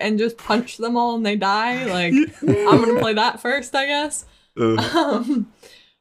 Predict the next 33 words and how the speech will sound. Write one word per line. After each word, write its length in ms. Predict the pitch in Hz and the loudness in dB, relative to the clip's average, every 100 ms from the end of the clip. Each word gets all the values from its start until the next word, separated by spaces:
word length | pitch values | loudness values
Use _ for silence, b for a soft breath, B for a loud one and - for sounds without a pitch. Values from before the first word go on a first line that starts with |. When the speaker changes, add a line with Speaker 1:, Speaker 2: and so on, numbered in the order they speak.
| _ | _
Speaker 1:
but 280 | 226 214 196 | -2 0 0
I 200 | - 208 220 | 0 0 0
think 180 | 254 | -2
it's 120 | 247 214 | -2 0
a 80 | |
hundred 180 | 208 202 | 2 0
percent 260 | 175 175 - | 0 -4 -2
gonna 140 | 160 | -2
break 260 | 160 165 - | 0 0 0
P 100 | 208 | -2
V 140 | 185 185 | -2 -2
P, 360 | 214 214 214 | 0 0 0
and 200 | - 185 | 0 0
I 160 | 185 180 | 0 0
think 240 | 208 202 | 0 -2
it's 160 | 196 190 | -2 -2
a 60 | 196 | -2
hundred 240 | 202 190 | 0 -2
percent 300 | 190 214 185 | -2 -2 -2
a 40 | 190 | -2
marketing 440 | 202 202 208 220 | -2 -2 -2 -2
strategy 500 | 214 208 208 196 202 | -2 -2 0 0 0
again, 480 | 190 196 208 247 254 | 0 -2 0 -2 -4
'cause 160 | 240 196 | -4 0
I 100 | 190 | 0
think 200 | 196 202 | 0 0
they're 100 | 190 | -2
gonna 180 | 196 | 0
make 220 | 196 185 180 | 0 0 -2
it 80 | |
look 180 | - 175 | -2 -2
really 460 | 170 165 185 214 247 | -2 -4 -2 0 0
cool 520 | - 254 247 262 254 | -2 -2 -2 -2 -4